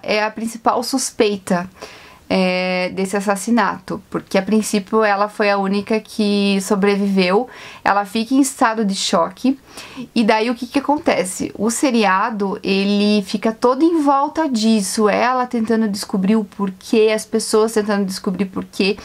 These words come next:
Ela já foi pra prisão, ela ficou completamente isolada, e daí conta a história dela com o Sebastian.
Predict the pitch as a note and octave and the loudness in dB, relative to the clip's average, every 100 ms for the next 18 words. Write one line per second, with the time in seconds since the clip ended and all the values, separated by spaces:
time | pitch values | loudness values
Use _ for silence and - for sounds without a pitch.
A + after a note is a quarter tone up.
0 | - F#3+ G3+ G#3+ G#3+ A#3+ - - A3+ A#3+ | -6 0 2 2 0 0 -2 -2 0 0
1 | A#3+ - A3+ G3+ F3+ F3+ F#3 G3 F#3 F#3 | -4 -2 -2 0 2 2 2 0 0 -6
2 | - F#3 G3 F#3+ F#3+ G#3 G3+ F#3+ G3+ F#3+ | -10 -2 0 2 0 0 0 0 0 2
3 | G#3 G3+ F3+ E3+ E3+ G3+ A3+ - - - | 2 2 2 0 -2 -2 -2 -10 -20 -20
4 | - - - - - - G#3+ G#3+ G#3 G#3 | -20 -20 -20 -20 -10 -2 0 2 0 0
5 | G#3 G#3 G#3 G3+ - G3+ A3+ B3 A3+ C4 | 0 0 0 -2 0 0 0 0 0 0
6 | B3+ - A#3 A3+ A#3+ G#3+ G#3 A3 A3+ - | 0 -2 -2 0 0 0 0 -2 -4 -4
7 | A3 - G#3+ - G#3+ G#3 G#3+ - F#3+ | -4 -4 -6 -2 0 0 -2 -6 -6